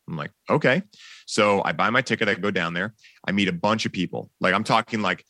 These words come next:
like, I just got into this coaching realm. I feel like a newbie. I meet all these people. I'm like, "Whoa, these people are really cool. This is amazing. Like, next level up of, like, you know, like, oh, I'm getting warmer," you know, 'cause I really think the universe just plays this big game of warmer, colder with us,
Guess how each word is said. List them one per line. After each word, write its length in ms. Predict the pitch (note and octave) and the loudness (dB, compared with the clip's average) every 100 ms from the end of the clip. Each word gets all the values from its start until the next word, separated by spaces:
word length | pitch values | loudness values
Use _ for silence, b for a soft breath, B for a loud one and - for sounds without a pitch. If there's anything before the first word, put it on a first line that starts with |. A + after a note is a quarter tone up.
| b b - | b b -2
like, 180 | G2+ - | -2 0
I 80 | - | -2
just 160 | A#3 | 0
got 120 | C3+ B2 | 2 2
into 120 | A#2 | -2
this 100 | A2 | -4
coaching 300 | A2+ G#2+ A2 | -2 -2 -2
realm. 180 | A2 G#2+ | -2 0
I 80 | A2 | -4
feel 160 | G#2 A2 | 0 0
like 100 | F#2+ | 0
a 40 | |
newbie. 340 | F#2+ G2 F#2+ | -2 -2 0
I 40 | F#2 | -2
meet 160 | G#2 | 0
all 80 | A2 | -2
these 140 | G#2+ - | -2 -4
people. 260 | G#2 G2 | -8 -4
I'm 100 | G#2+ | -4
like, 120 | G2 - | -4 -8
"Whoa, 400 | C3 D#3+ G#2+ E2+ _ A#2 | -6 -6 -6 -12 _ -4
these 100 | A#2 | -2
people 260 | A2 G#2+ | 0 0
are 40 | G#2 | 2
really 200 | A2+ A#2 | 2 2
cool. 280 | - F#3+ G2+ | 0 -2 -2
This 160 | G#2+ - | -4 -4
is 60 | A#2+ | -2
amazing. 420 | A#2 C#3+ G#2+ E2+ | -2 -2 -4 -6
Like, 140 | F2 - | -6 -4
next 320 | G2+ G2+ - | -4 -4 -2
level 300 | G2+ F#2 A2+ | -2 0 2
up 200 | C3 - - | 0 -2 -10
of, 140 | F#2 F#2+ | -6 -2
like, 220 | E2+ - | -2 -2
you 100 | G2+ | -2
know, 120 | F#2+ | 0
like, 140 | F2+ - | -2 -4
oh, 120 | D3 | -4
I'm 120 | A2 | 0
getting 320 | G#2 G#2 F#2+ | 0 0 0
warmer," 400 | G#2 C3+ A2 - - | 0 0 -2 -6 -6
you 100 | F#2+ | -4
know, 80 | G2+ | -2
'cause 100 | A2+ | 2
I 40 | |
really 200 | C3 D3+ | 2 2
think 200 | C3 B2 | 0 -2
the 60 | G2 | -2
universe 380 | G#2 G#2 F#2+ - | -2 -2 -4 -6
just 140 | - | -2
plays 160 | G2+ F2 | -2 -2
this 100 | F2 | -2
big 260 | - A2 | 0 0
game 200 | F#2+ G2 | 0 -2
of 80 | F2+ | -2
warmer, 260 | F2 F#2 F2 | -2 -2 -2
colder 300 | F#2 F2+ A2 | 0 2 2
with 160 | B2 | 4
us, 200 | C#3 C#3+ | 2 0